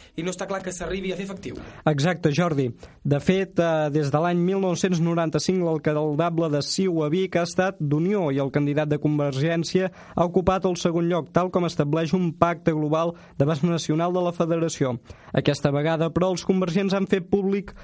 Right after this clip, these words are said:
Speaker 2: pública la seva intenció que en aquestes eleccions el candidat sigui del seu partit, tal com va explicar fa unes setmanes en aquest programa el president de Convergència a Osona, Joan Vergés, i tal i com ha ratificat en diverses ocasions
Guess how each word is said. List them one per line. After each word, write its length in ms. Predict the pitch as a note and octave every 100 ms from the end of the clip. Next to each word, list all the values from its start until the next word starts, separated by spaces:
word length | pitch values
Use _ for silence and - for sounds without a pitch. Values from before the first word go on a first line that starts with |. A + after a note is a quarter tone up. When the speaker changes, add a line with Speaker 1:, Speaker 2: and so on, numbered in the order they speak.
| - -
Speaker 2:
pública 420 | G3 F#3+ F#3 G3
la 220 | F#3+ E3+
seva 280 | D3+ - F#3
intenció 540 | F#3+ E3 D#3 - F3+ F#3
que 100 | E3+
en 60 | D#3+
aquestes 440 | D3+ F3+ - F3
eleccions 540 | E3+ F3 E3+ E3 E3+ D#3+
el 160 | D#3+
candidat 560 | D3+ D#3+ D3+ F3 F#3+ - - -
sigui 300 | - F#3+ F#3+
del 160 | F3+
seu 220 | E3+ G3 G3
partit, 220 | F#3 D3+ B2+ -
tal 160 | D3+ D3+
com 160 | D3
va 80 | D3+
explicar 440 | D#3 - D3 D#3+ D#3
fa 80 | F#3
unes 220 | F#3+ F3+
setmanes 420 | D3+ D#3 E3+ F3 - - -
en 100 | D#3
aquest 240 | E3+ F#3+
programa 420 | E3 D#3+ E3 E3+ E3+
el 80 |
president 480 | D3+ D#3+ D3 D#3+ F#3+
de 80 | F3+
Convergència 640 | E3 D#3 C#3 E3 F3 -
a 60 | E3
Osona, 400 | C3 D3+ D#3+ D#3+
Joan 240 | D3 E3+ E3
Vergés, 460 | C3 C3+ E3 F#3 - - C#3
i 80 |
tal 240 | C#3 F3 F3
i 60 | E3+
com 180 | F3
ha 80 | E3+
ratificat 720 | E3 D#3+ D#3+ C#3+ C#3+ E3+ F3+
en 140 | E3 D3+
diverses 420 | D3 E3 - E3
ocasions 540 | G3 E3+ D3 D#3+ E3+